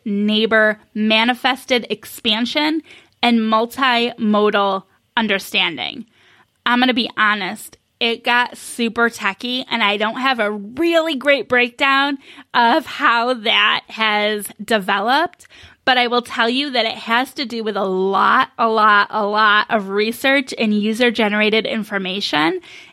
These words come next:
and it includes looking at things like, um, video and audio tracks. So it's really just a constant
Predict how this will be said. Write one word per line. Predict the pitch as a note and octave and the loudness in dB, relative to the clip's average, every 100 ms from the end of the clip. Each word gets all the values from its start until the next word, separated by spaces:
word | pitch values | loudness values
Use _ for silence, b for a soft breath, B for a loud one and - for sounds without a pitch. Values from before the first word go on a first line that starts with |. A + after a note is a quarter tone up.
| _ C#4 | _ 0
and | E4 D#4 A#3+ A#3 | 4 4 2 0
it | A#3 | -2
includes | A3+ G#3+ - D4 D4 C4+ A#3 | -2 -4 -4 -2 -2 -4 -2
looking | A3 G#3+ B3+ A#3 | 0 2 2 2
at | G#3+ | 0
things | - G#3+ G#3 G#3 - | 0 0 0 -6 -6
like, | G#3+ G3+ G3+ G3+ G3 - - B B B | -2 0 2 0 -2 -6 -20 B B B
um, | G3+ F#3+ F#3 - | 2 4 2 -2
video | G3+ C4 C#4+ C4+ B3+ B3+ B3 A#3+ | -4 0 2 4 4 4 4 4
and | A3 G3 - | 0 -4 0
audio | A#3+ A#3+ A#3+ A#3+ | 0 2 2 2
tracks. | A#3 B3 A3+ A3 A3+ - - B B | 0 0 0 0 -4 -14 -20 B B
So | C#4+ C4 | 0 0
it's | - | 0
really | G#3+ G#3+ C4+ E4 F4 | -4 -2 0 0 -2
just | B3+ A3 - | -4 -6 -6
a | |
constant | - - - C4 C4 - D4 C4+ | -8 -8 0 0 0 0 0 0